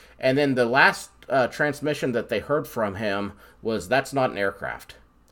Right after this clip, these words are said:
And then the transmission was cut off with, like, metallic scratching noise or something. And there are a lot of searches conducted for him and his aircraft, and to this day, he's still not been found. Um,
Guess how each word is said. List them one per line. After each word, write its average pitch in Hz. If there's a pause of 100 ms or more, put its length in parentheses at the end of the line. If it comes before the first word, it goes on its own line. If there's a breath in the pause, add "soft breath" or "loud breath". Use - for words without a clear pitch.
(100)
And 110
then 107 (120)
the 101 (220)
transmission 117
was 95
cut 117
off 95
with, 95
like, 98
metallic 98
scratching 98
noise 98
or 98
something. 117 (760 soft breath)
And 127
there 131
are 127
a 135
lot 180
of 127
searches -
conducted 127
for 131
him 131
and 113
his 117
aircraft, 123
and 85
to 107
this 110
day, 110
he's 107
still 107
not 113
been 117
found. 113 (640 soft breath)
Um, 98